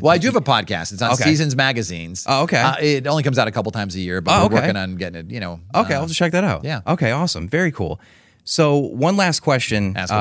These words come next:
Speaker 1: away.
Speaker 2: before my guests leave me, and I've been doing this ever since the podcast started, is, you know, obviously in Connecticut, we're known for our pizza,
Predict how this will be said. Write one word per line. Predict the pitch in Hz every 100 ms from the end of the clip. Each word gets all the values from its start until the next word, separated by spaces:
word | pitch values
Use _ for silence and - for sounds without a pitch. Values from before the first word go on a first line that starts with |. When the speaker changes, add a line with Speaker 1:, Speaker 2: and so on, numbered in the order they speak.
| 98
Speaker 1:
away. | -
Speaker 2:
before | 113 - 120
my | 120 113
guests | 110 104 -
leave | 104 107
me, | 92 87
and | 76 92
I've | 92
been | 95
doing | 107 110
this | 101 -
ever | 92 92
since | 101 92
the | 92
podcast | 98 95 95 90 87
started, | 98 92 85
is, | 80 87 90 - - - -
you | 113
know, | 113 110 104 -
obviously | 131 131 - 123
in | 110
Connecticut, | 123 123 117 110 98
we're | 95
known | 104 104
for | 98 101 92
our | 87 90
pizza, | 107 101 - 76